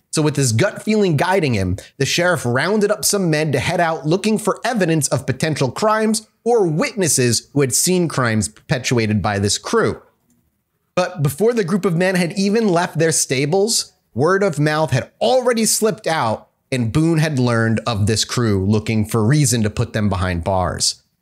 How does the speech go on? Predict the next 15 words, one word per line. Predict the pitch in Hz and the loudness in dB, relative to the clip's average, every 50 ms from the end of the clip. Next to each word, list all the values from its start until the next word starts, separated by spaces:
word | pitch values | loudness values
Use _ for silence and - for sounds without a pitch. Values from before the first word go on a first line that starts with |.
| _ _ - | _ _ -4
And | 104 107 | 0 0
what | 107 131 | 2 0
do | 156 | 0
you | 143 | 0
think | - 202 180 143 - - | 0 0 0 -2 -2 -2
Boone | 226 247 240 233 226 | 0 0 2 2 2
wanted | 220 220 220 208 202 175 | 2 2 2 0 0 -2
to | 170 180 | -2 -4
do? | 175 165 196 196 196 196 185 185 - _ _ _ _ _ _ _ _ _ - | -2 0 2 2 2 2 0 -2 -6 _ _ _ _ _ _ _ _ _ -2
He | 185 202 | 0 0
wanted | 190 170 175 180 180 190 190 156 - | 2 2 2 2 2 2 0 0 -2
to | - 190 | 0 0
murder | 180 143 123 113 110 110 113 107 113 110 110 | 2 2 2 2 2 2 2 2 2 2 2
the | 107 107 101 | 2 0 0
sheriff. | - - - 104 98 92 76 - - - - - - | 0 -2 -2 0 0 -2 -2 -2 -4 -6 -6 -8 -10